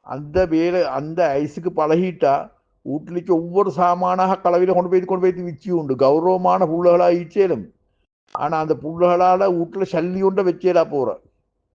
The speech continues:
சாமான் உண்ட வச்சேலா போற, வெளியில செல்ல மேலா போற,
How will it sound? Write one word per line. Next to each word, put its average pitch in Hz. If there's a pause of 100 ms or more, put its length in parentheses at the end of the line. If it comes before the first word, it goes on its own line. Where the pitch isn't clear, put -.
(460)
சாமான் 185
உண்ட 190
வச்சேலா 175
போற, 127 (640)
வெளியில 190
செல்ல 233
மேலா 220
போற, 127